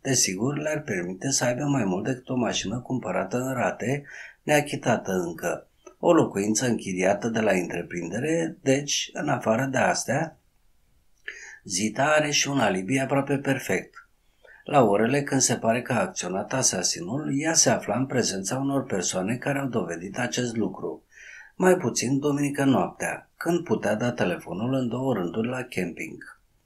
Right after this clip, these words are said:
Novak puse în dreptul numelei Zitei un mic semn de întrebare. Ce putea fi șters atunci când Mimi va infirma presupunerea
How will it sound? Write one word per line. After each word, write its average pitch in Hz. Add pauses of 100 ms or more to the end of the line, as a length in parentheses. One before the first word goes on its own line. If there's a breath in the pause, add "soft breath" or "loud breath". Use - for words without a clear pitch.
(640 loud breath)
Novak 151
puse 170
în 113
dreptul 104
numelei 113
Zitei 143 (300 loud breath)
un 151
mic 120
semn 123
de 120
întrebare. 113
Ce -
putea 143
fi 135
șters -
atunci 107
când 110
Mimi 110
va 135
infirma 104
presupunerea 123